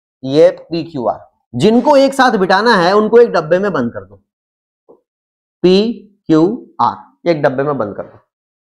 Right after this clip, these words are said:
इनको एक साथ बिठाना है, हमने इनको मान लिया ये एक ही unit है, ठीक है? बाकी एसटीयू कहीं पे भी है, हमें उससे कोई मतलब नहीं है, किधर भी हो सकते हैं।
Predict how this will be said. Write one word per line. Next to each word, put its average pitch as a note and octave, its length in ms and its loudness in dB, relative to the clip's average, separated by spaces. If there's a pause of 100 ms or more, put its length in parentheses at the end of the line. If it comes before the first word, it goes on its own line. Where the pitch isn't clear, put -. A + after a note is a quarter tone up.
(220)
इनको F3+ 220 4
एक F3+ 120 0
साथ F3+ 140 0
बिठाना A#2 320 -6
है, A#2+ 60 -6
हमने F3+ 220 0
इनको F#3 180 0
मान E3+ 220 0
लिया G3+ 120 4
ये G3 200 6
एक F3 60 2
ही F3+ 120 -2
unit B2+ 320 -2
है, - 60 -20
ठीक - 840 -6
है? A3 120 6 (420)
बाकी A3 380 4
एसटीयू G#3+ 580 2
कहीं F3+ 260 0
पे F#3 100 0
भी F3+ 140 0
है, E3+ 60 2
हमें D#3+ 200 0
उससे D3+ 260 -2
कोई C#3 120 0
मतलब A2 360 -8
नहीं A2 120 -20
है, A#2+ 120 -20
किधर D3+ 240 -2
भी D3 80 -4
हो A#2 80 -2
सकते - 280 -20
हैं। - 80 -20